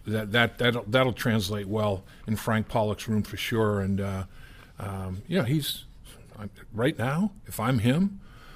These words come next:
I'm thinking, "I'm the only offensive player this football team drafted. And there's one position in the offensive line that's available and open."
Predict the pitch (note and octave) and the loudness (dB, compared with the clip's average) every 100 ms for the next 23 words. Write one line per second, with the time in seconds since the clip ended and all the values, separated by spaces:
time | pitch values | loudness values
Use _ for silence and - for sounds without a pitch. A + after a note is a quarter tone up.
0 | - - - G#2 B2+ A#2 A2+ G#2 - G#2+ | -20 -10 -6 0 2 4 4 4 2 4
1 | D#3 F3 D#3 - C3+ D3+ D#3 D#3+ D#3 - | 8 8 6 4 6 6 6 4 4 2
2 | B2+ B2+ C3 A#2+ A#2 - C3 A#2 G#2 G2 | 2 2 0 0 -4 0 4 6 4 2
3 | A2 - G2+ A2 G#2 - A2 G#2 G2 D#2+ | -2 -2 -2 -2 -2 0 2 2 -2 -8
4 | - - - - - - - - G#2+ G#2+ | -12 -16 -20 -20 -20 -20 -20 -4 2 2
5 | G2 G2 A#2 C3+ D3 D3 D3+ - A2+ G#2+ | 2 2 2 4 2 4 4 2 2 4
6 | A2 A2 - A#2 A2+ A2 G2+ G#2 G#2 A#2 | 4 4 2 -2 -2 -2 0 2 2 0
7 | - C#3+ E3 C3+ G2+ G2+ A2+ C#3+ - - | -2 -2 0 0 -2 0 0 0 -2 -14